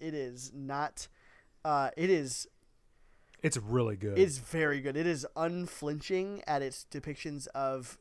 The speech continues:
Speaker 1: domestic, uh, violence and abuse, and, and, and I would say not glorifying
Speaker 2: It's,
Speaker 1: them in any
Speaker 2: it's,
Speaker 1: way.
Speaker 2: it's literally gaslighting
Speaker 1: Yes.
Speaker 2: the movie.
Speaker 1: It, yeah, it, the movie is gaslighting you as you watch it too. It is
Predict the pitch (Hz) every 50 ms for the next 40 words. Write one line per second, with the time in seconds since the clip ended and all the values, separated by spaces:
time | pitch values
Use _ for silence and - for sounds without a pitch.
0 | 151 135 147 139 143 139 - - - 131 117 - - - 127 - - 139 131 127
1 | 123 117 127 127 123 131 127 143 165 180 180 180 175 - 147 131 131 117 123 147
2 | 175 185 175 - - - 156 139 135 131 151 160 156 - 160 156 143 123 156 156
3 | 156 160 165 170 160 - - 165 151 151 143 139 143 139 131 131 139 143 147 160
4 | 170 170 160 160 156 139 131 120 - 135 139 175 180 175 - - 123 123 127 143
5 | 180 190 - - 170 160 151 156 165 175 175 185 190 190 185 185 180 175 143 123
6 | 110 107 - 139 127 131 135 135 131 - - 139 135 131 127 127 120 120 117 117
7 | 139 110 107 107 101 95 92 101 101 - _ _ _ - - 190 190 180 190 196
8 | 151 117 - - - 180 190 190 190 170 165 180 165 160 160 170 196 233 220 202
9 | 190 180 180 180 170 151 139 147 165 160 160 - - 160 156 156 143 143 135 127
10 | 139 185 196 175 147 143 151 139 127 139 139 135 143 151 160 - - - - -
11 | - - 160 135 113 120 156 165 151 127 123 - - -